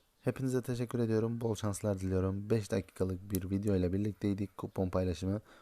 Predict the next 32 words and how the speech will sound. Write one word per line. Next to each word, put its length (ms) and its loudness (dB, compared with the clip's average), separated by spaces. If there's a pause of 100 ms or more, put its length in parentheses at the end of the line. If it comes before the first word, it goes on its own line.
(280)
Bu 180 4
kupon 280 0
paylaşımı 440 2
videosunun 640 -2 (160)
her 160 4
zaman 260 0
yapmam. 480 0 (180)
Tekrar 340 0
ediyorum, 400 0
benim 280 0 (680)
burada 340 4
yaptığım 500 -2 (180)
iş 280 -2 (360)
maç 240 0
paylaşımı 400 0
yapmak. 440 -2
Maçları 400 0
analiz 280 0
edip 260 -4
maçları 380 -2
paylaşırım. 480 -2 (240)
Onu 200 2
da 140 4
her 120 2
akşam 280 -6
paylaşırım. 500 -2 (600)
Siz 200 -2
de 80 4
takipte 420 -2
olursanız 520 0
bunları 280 2
görürsünüz. 580 -4